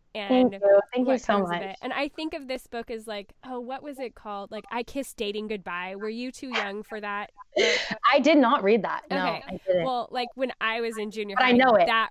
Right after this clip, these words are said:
Speaker 2: I
Speaker 1: was
Speaker 2: totally
Speaker 1: the,
Speaker 2: know it.
Speaker 1: that
Speaker 2: Yes.
Speaker 1: was the book that everybody went to, you know?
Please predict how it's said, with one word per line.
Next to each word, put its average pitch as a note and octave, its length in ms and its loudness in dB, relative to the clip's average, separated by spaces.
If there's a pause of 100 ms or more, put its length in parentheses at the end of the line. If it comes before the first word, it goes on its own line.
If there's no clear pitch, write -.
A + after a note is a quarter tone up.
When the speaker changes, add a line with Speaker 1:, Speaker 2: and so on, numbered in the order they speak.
Speaker 2:
I A3+ 60 2
Speaker 1:
was A3+ 100 -2
Speaker 2:
totally A3 240 0
Speaker 1:
the, F3 60 -4
Speaker 2:
know - 80 -12
it. - 40 -18 (420)
Speaker 1:
that G3 80 4
Speaker 2:
Yes. G3+ 120 4
Speaker 1:
was D4 120 -6
the D#4+ 120 -4
book B3 400 -6 (260)
that B3 200 -6
everybody A#3+ 420 -8
went D4 220 -6
to, - 280 -8
you C4+ 140 -4
know? G3 240 -10